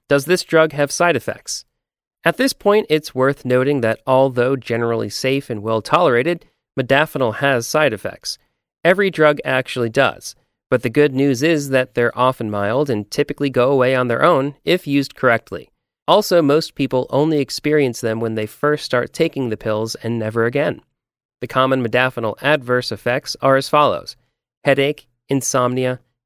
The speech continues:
diarrhea, dizziness, nausea, dry mouth. It's true that some people never experience any side effects with modafinil. However, for those who do, lowering the dose or halting treatment for a while often solves it.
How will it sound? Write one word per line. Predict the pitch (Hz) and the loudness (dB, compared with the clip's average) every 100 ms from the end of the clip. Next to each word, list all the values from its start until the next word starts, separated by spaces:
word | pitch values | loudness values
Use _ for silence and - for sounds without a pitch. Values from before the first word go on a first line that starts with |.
| - | -4
diarrhea, | 113 113 110 113 113 110 _ _ _ | -2 0 0 0 -2 -4 _ _ _
dizziness, | 143 151 135 104 120 - - _ _ | 0 0 0 -2 -4 -6 -10 _ _
nausea, | 113 131 160 - 110 135 _ _ _ | -2 2 2 0 -6 -8 _ _ _
dry | 151 170 | -2 0
mouth. | 139 82 - _ _ _ | 0 -4 -12 _ _ _
It's | 170 - | -2 -2
true | - 165 156 | -4 0 2
that | 147 147 | 2 2
some | - 139 | 0 -4
people | 143 139 139 | -4 -2 0
never | 120 123 127 | 0 0 0
experience | 120 - 120 117 117 113 - | -2 -6 -4 -4 -4 -6 -4
any | 160 185 | 0 0
side | 151 120 107 | 0 -2 -2
effects | 104 101 - | -4 -8 -8
with | 104 - | -14 -10
modafinil. | 98 104 98 98 90 - _ _ _ | -8 -8 -8 -10 -12 -16 _ _ _
However, | - 123 120 156 | 2 4 4 0
for | - 123 | -2 -2
those | 131 123 | 0 -2
who | - 104 | -4 -2
do, | 151 160 139 165 _ _ 151 | 2 2 2 -4 _ _ 2
lowering | 180 196 190 170 | 4 4 2 2
the | 143 | 2
dose | 135 135 156 - | 2 2 0 -4
or | 135 127 | -2 -2
halting | 117 147 156 147 135 | 0 0 0 0 -4
treatment | - 185 139 - | -2 -2 -2 -2
for | 120 | -2
a | 110 | 0
while | 120 127 - | 2 0 0
often | 139 147 143 | 0 0 -4
solves | - 160 156 - | -2 2 2 -2
it. | - | -12